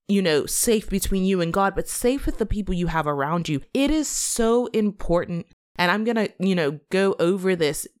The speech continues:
in a later episode, but it is so important for you to have the right people behind you, beside you, pushing you, encouraging you, you know, sometimes telling you things you don't even wanna hear,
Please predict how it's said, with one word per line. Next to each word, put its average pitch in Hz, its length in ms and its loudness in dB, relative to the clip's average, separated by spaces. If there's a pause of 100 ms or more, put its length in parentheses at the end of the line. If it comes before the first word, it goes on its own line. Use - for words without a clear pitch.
in 175 100 0
a 165 80 2
later 165 320 2
episode, 160 540 0
but 185 120 0
it 247 120 0
is 269 160 -2
so - 580 0
important 208 680 -4
for - 180 -2
you 214 320 2
to 202 160 -8
have 185 520 -2
the 185 120 2
right 185 460 0 (180)
people 208 560 0 (160)
behind 208 640 0
you, 185 140 0
beside 190 720 0
you, 185 160 0 (220)
pushing 226 460 0
you, 170 180 2 (100)
encouraging 202 800 2
you, 156 220 2 (160)
you 185 120 2
know, 151 180 0
sometimes 226 680 -2
telling 208 360 2
you 226 120 4
things 226 360 2
you 175 220 2
don't 233 200 4
even 220 280 2
wanna 220 200 2
hear, 220 460 2